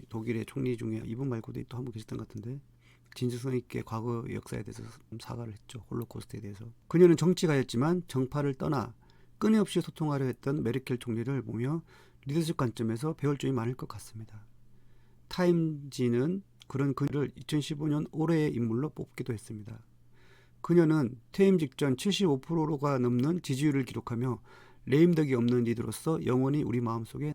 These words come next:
남게 되었습니다. 아, 쉽지 않죠, 칠십오 프로면. 예전에 오바마 대통령도 처음에는 엄청 인기 많았는데 마지막에 인기 많이 까먹었는데,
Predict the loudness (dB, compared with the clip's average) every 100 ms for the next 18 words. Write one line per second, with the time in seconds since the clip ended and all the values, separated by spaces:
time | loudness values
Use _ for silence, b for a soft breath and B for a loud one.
0 | -10 -10 -8 -6 -8 -6 -8 -8 -14 -12
1 | -16 -20 _ B B B -10 -10 -6 -6
2 | -6 -6 -6 -6 -6 -8 -8 -10 -16 B
3 | B B B B B -2 0 2 2 -2
4 | -6 _ -6 0 2 2 0 0 0 0
5 | -2 -2 0 2 2 0 -2 -4 -2 -2
6 | 0 -4 -6 -8 -8 -8 -10 -8 -6 -4
7 | -4 -6 -8 -6 -6 -8 -4 -2 -2 -4
8 | -6 -8 -10